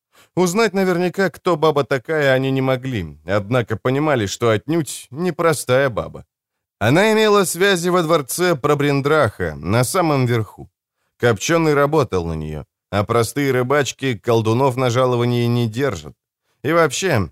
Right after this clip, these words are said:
оба они были очень похожи на представителей власти, тщетно старающихся не выглядеть официально. Словно бы не вполне представляли,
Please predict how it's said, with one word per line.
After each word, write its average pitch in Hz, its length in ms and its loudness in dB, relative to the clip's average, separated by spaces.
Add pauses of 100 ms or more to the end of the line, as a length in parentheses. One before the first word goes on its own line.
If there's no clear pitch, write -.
оба 120 320 4
они 120 180 2
были 117 200 2
очень 143 400 0
похожи 131 500 2
на 113 120 0
представителей 110 720 -2
власти, 104 640 -2
тщетно 170 420 -4
старающихся 131 680 -2
не 117 140 0
выглядеть 101 460 -4
официально. 90 720 -4 (360)
Словно 180 380 0
бы 151 300 0
не 147 200 2
вполне 175 460 2
представляли, 110 800 -2